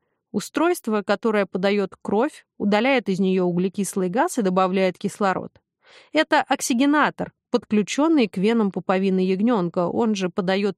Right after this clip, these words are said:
питательные вещества и любые медикаменты, что могут понадобиться ягнёнку.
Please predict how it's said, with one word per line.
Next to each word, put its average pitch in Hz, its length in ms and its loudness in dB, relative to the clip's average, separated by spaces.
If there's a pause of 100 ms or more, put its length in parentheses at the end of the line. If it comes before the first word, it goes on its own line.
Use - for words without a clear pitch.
(100)
питательные 190 640 -2
вещества 226 600 -2 (280)
и 277 80 2
любые 233 360 2
медикаменты, 196 800 0
что 185 280 -4
могут 185 340 -2
понадобиться 175 640 -2
ягнёнку. 175 600 -4